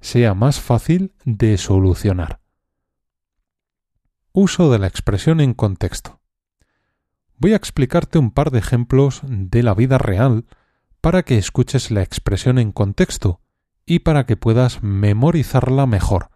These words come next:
El ejemplo más claro para usar esta expresión es algo que está pasando actualmente,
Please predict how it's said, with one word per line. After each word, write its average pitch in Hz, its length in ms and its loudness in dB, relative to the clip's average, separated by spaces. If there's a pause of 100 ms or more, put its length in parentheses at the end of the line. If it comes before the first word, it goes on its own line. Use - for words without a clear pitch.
(1040)
El 98 140 -2
ejemplo 110 680 2
más 90 520 -2
claro 139 340 2
para 104 180 -2
usar 117 360 0
esta 110 260 -2
expresión 123 720 -2 (220)
es 123 280 0
algo 117 340 2 (360)
que 104 180 0
está 131 340 -2
pasando 123 640 0
actualmente, 101 1040 -2